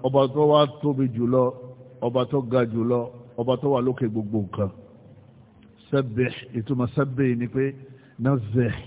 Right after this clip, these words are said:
ṣe àfọ̀mọ́ Ọlọ́run, ṣe àfọ̀mọ́ orúkọ Ọlọ́run. Ìtumọ̀ ni pé dì sínú ọkàn rẹ, kó sì máa sọ jáde lẹ́nu, wípé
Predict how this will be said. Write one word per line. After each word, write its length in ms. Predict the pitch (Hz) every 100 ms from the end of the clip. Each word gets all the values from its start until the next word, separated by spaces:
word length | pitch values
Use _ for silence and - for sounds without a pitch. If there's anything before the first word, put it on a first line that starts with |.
| - - - - - - - _ _ _ _
ṣe 100 | 123
àfọ̀mọ́ 520 | 120 104 117 117 123 120
Ọlọ́run, 380 | 123 135 117 123 - - - - -
ṣe 200 | - 135
àfọ̀mọ́ 460 | 120 127 120 127
orúkọ 280 | 131 135 131
Ọlọ́run. 460 | 127 131 139 127 123
Ìtumọ̀ 340 | 135 143 139
ni 120 | 139
pé 380 | 135 151 151 147 - - - - _ _ _ _ _ _ _ _ _ _ _ _ _ 175 220 -
dì 160 | 156 127
sínú 220 | 143 160 151
ọkàn 340 | 143 135 127
rẹ, 100 | 139 135 - - - -
kó 180 | 139
sì 120 | 113 123
máa 160 | 131
sọ 100 | 127 147
jáde 220 | 147 127
lẹ́nu, 260 | 123 123 113 - - - - - - - - -
wípé 220 | 139